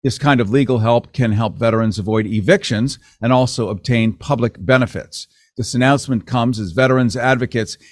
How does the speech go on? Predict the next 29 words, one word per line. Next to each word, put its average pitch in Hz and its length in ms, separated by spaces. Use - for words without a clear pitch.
have 127 100
been 123 220
warning 127 420
that 117 160
more 151 300
veterans 95 460
could 113 160
be 120 80
at 107 100
risk 131 300
of 101 100
losing 110 300
permanent 101 420
housing 95 480
as 127 220
the 127 80
protections 131 640
put 127 180
in 120 100
place 101 360
for 113 100
the 104 180
covid 190 560
pandemic, 98 760
well, 113 260
as 104 140
those 113 200
protections 101 600
expire. 175 680